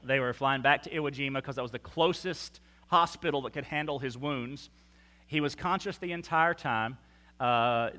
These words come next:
they, they got him to the hospital. They started the paperwork immediately. "We're gonna get this Congressional Medal of Honor.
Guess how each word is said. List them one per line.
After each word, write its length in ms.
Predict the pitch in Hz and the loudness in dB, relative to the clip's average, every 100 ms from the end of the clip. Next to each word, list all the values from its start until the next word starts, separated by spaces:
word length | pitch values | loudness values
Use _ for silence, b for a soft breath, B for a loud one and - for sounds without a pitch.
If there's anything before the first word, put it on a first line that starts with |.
| 120 | -4
they, 420 | 120 135 131 117 | 2 2 2 -2
they 140 | 123 131 | -4 0
got 180 | 139 165 | 4 4
him 60 | |
to 80 | 165 | 4
the 60 | 160 | 2
hospital. 680 | 156 143 - 151 139 139 | 2 0 -2 -4 -2 -2
They 520 | 127 127 123 120 120 120 _ _ _ | -2 0 2 0 -4 -10 _ _ _
started 340 | - 165 180 | -4 4 4
the 60 | 160 | 4
paperwork 600 | - 165 156 151 143 139 | 0 0 0 0 0 0
immediately. 460 | 143 156 156 151 139 | -2 -2 -2 -2 -4
"We're 120 | 131 | -4
gonna 180 | 160 156 | -2 -2
get 80 | |
this 100 | 147 | -4
Congressional 520 | 135 160 147 151 147 135 | -8 -4 -2 -2 -4 -8
Medal 280 | 143 139 | -4 -2
of 80 | 139 | 0
Honor. 240 | 139 135 | 2 0